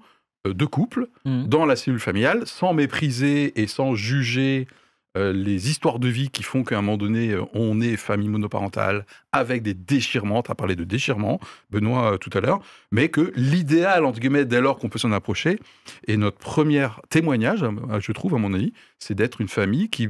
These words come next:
Speaker 1: qui investit, qui travaille à rester un couple uni et une famille aimante, je cite Emmanuel Macron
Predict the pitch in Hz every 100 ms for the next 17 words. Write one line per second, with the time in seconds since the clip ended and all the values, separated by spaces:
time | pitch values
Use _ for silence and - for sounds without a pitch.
0 | - - - 147 131 120 - 190 254 -
1 | 120 - 131 110 120 180 202 123 135 117
2 | 110 160 131 - 190 127 110 117 180 -
3 | 117 - - 160 107 110 175 233 - -
4 | 113 98 - 190 165 113 147 131 123 -
5 | 104